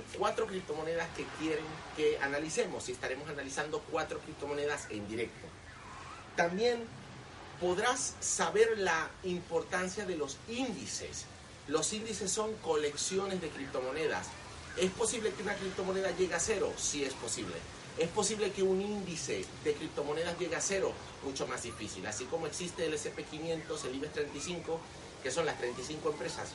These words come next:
más fuertes de España, pues nosotros estamos creando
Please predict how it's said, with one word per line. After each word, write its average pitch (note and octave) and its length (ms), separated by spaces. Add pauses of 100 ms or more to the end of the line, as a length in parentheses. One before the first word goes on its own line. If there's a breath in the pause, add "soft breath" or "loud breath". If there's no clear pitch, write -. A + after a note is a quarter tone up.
más C#3+ 180
fuertes B2 420
de B2 60
España, D#3+ 400 (440)
pues C#3+ 120
nosotros D3 300
estamos D#3 360
creando C#3+ 460